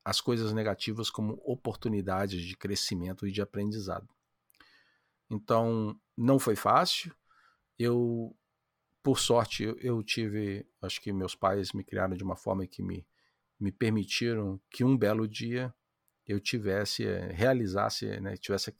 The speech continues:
eh, chegasse à conclusão de que toda vez que alguma coisa acontece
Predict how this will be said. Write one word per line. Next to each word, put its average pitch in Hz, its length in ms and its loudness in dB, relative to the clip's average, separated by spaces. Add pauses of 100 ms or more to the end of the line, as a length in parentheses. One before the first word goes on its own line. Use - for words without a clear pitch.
eh, 98 360 -6 (160)
chegasse 139 420 6
à 139 40 4
conclusão 110 520 2
de 104 160 -4
que 104 300 -4 (760)
toda 135 200 6
vez 131 160 8
que - 80 4
alguma 123 260 6
coisa 113 280 4
acontece 107 760 0